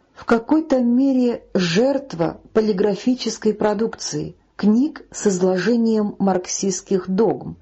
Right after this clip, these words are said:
которые дал ему читать Швондер. Оттуда новый человек вынес только тезис о примитивной уравняловке: взять всё, да и поделить. При последней его ссоре с Преображенским и Барменталем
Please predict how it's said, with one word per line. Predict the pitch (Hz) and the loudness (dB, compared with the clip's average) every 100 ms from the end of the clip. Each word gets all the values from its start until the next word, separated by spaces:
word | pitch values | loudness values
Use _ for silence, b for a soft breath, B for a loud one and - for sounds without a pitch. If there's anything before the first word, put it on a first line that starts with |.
| b b b | b b b
которые | 269 262 208 190 180 | -2 0 0 0 2
дал | 190 180 | 0 2
ему | 180 180 | 2 0
читать | 180 190 180 180 | 0 -2 0 -2
Швондер. | - 175 147 143 - - _ _ _ _ _ _ - | -2 -2 0 -2 -8 -14 _ _ _ _ _ _ -2
Оттуда | 185 - - 302 262 294 277 190 | -2 -2 0 0 2 -2 -2 0
новый | 185 196 175 | 2 2 -2
человек | 160 - 165 165 254 277 | -4 -2 -2 0 0 -2
вынес | 165 214 247 247 | -2 2 2 0
только | - 175 - 160 | -2 -2 -2 -8
тезис | - 233 247 254 247 - - | -2 0 2 0 -2 -6 -4
о | 262 | -2
примитивной | - 226 196 185 - 208 202 196 190 - | 0 0 0 -2 -6 -2 0 0 -2 -2
уравняловке: | 202 202 180 175 175 151 147 - - - _ b b b b | 0 2 0 0 0 0 -4 -12 -18 -18 _ b b b b
взять | - 151 160 269 277 - | -12 -4 2 2 0 -10
всё, | - - - _ _ - | -8 -8 -8 _ _ -6
да | 202 247 | 0 0
и | - | 0
поделить. | 156 156 160 - - - _ _ _ _ _ _ - | -4 -4 -6 -8 -14 -18 _ _ _ _ _ _ -2
При | 214 220 | 2 2
последней | 214 214 254 233 220 | 0 0 0 2 0
его | 208 202 196 | 0 0 -2
ссоре | - 233 220 196 | -2 0 2 0
с | 190 | 0
Преображенским | 190 185 180 180 233 247 - - 175 | 0 2 2 2 2 0 -2 -4 -4
и | - 185 | -2 0
Барменталем | 185 175 165 165 226 233 202 156 | 0 0 -2 -2 0 2 0 -2